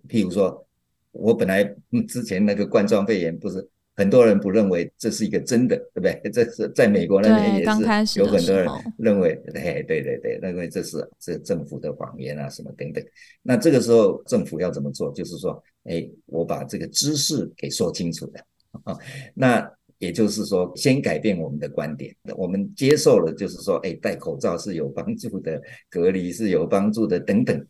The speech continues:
Speaker 1: 那这样子大家才会心甘情愿的戴口罩、隔离等等啊。
Speaker 2: 嗯。
Speaker 1: 那这个就是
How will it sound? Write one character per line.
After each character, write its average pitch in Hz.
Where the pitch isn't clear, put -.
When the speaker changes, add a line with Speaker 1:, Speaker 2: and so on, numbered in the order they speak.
Speaker 1:
那 101
这 107
样 85
子 -
大 87
家 76
才 78
会 78
心 113
甘 107
情 78
愿 90
的 -
戴 78
口 -
罩、 73
隔 71
离 67
等 69
等 -
啊。 -
Speaker 2:
嗯。 226
Speaker 1:
那 208
这 156
个 -
就 87
是 71